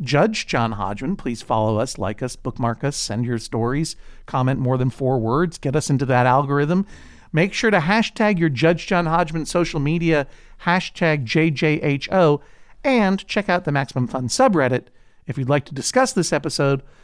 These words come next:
I'll be jumping into the subreddit a little bit more these days. Submit your cases at maximum fun dot org slash J J H O or email me, Hodgman at maximum fun dot org. We'll talk to you next time on the Judge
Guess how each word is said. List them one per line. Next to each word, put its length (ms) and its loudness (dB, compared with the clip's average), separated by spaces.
I'll 120 0
be 80 2
jumping 320 0
into 160 2
the 80 -2
subreddit 400 -4
a 60 -2
little 160 0
bit 140 -4
more 240 2
these 160 0
days. 320 2
Submit 360 4
your 120 2
cases 340 2
at 80 4
maximum 340 0
fun 200 0
dot 200 2
org 460 4
slash 360 0
J 160 2
J 120 2
H 260 0
O 140 4
or 180 2
email 380 4
me, 220 2
Hodgman 680 0
at 140 -6
maximum 420 2
fun 320 0
dot 380 0
org. 280 -2
We'll 120 -8
talk 320 4
to 80 0
you 60 4
next 200 2
time 380 2
on 140 4
the 100 4
Judge 600 2